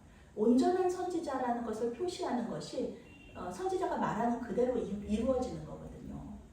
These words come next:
이것이 예언의 원래의 뜻입니다.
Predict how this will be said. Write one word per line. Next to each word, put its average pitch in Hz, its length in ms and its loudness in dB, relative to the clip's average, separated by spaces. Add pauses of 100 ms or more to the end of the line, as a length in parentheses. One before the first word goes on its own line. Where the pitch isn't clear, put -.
(120)
이것이 277 460 -4
예언의 196 600 -2 (220)
원래의 175 640 0
뜻입니다. 285 520 -4